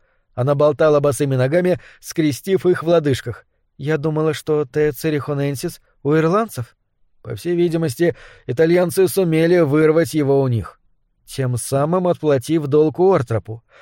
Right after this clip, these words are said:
а потом сами же и убили его, когда ты убил тех двоих. Да.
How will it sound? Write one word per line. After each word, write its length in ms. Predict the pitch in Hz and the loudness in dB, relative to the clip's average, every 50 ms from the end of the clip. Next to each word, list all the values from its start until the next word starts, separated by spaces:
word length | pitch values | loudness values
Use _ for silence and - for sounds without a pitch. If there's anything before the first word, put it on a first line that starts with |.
| - _ _ | -20 _ _
а 100 | - 123 | -4 -2
потом 360 | 120 151 139 - 160 151 147 | 0 0 0 2 0 0 0
сами 380 | 127 - - 143 139 151 165 170 | -2 -2 -2 0 0 0 -2 -2
же 160 | 151 170 190 | -2 -2 -2
и 160 | 190 214 185 | -2 -2 -2
убили 460 | 185 185 170 156 175 175 156 135 123 123 | -2 -2 -2 -2 -2 0 0 2 2 2
его, 340 | 123 120 110 165 196 185 - - - _ | 2 2 2 2 0 0 -2 -8 -18 _
когда 340 | - 175 147 151 147 156 135 | -2 0 0 2 0 0 0
ты 240 | - 160 180 202 - _ | 2 0 -2 -2 -2 _
убил 420 | 180 165 139 127 151 165 175 170 | -2 -2 0 2 2 2 2 0
тех 300 | - - 175 170 165 156 | 0 -2 0 0 0 -2
двоих. 540 | 147 160 165 170 165 143 120 - - - _ _ _ _ _ _ _ _ - | -2 0 0 2 2 0 -2 -4 -6 -12 _ _ _ _ _ _ _ _ -16
Да. 480 | - 85 92 113 117 113 107 85 - | -12 -6 -2 0 0 0 0 -2 -6